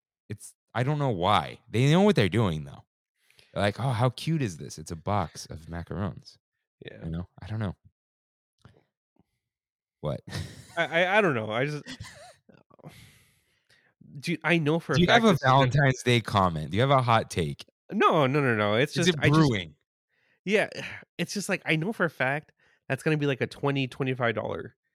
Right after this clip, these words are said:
Speaker 2: gift box.
Speaker 1: Right.
Speaker 2: And it's just like,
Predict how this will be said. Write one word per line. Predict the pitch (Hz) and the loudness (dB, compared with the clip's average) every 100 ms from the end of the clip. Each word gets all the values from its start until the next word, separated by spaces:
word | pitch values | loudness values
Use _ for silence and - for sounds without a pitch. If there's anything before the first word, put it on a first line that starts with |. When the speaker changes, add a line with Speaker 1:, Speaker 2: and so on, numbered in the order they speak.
| _ _ _ _ _ _ 131 | _ _ _ _ _ _ -6
Speaker 2:
gift | 131 117 | -2 0
box. | 82 76 | 0 -2
Speaker 1:
Right. | 82 - _ _ _ _ _ _ _ _ _ _ - | -6 -12 _ _ _ _ _ _ _ _ _ _ 0
Speaker 2:
And | 151 | 2
it's | 156 135 | 4 0
just | 180 - | -6 -2
like, | 135 | -4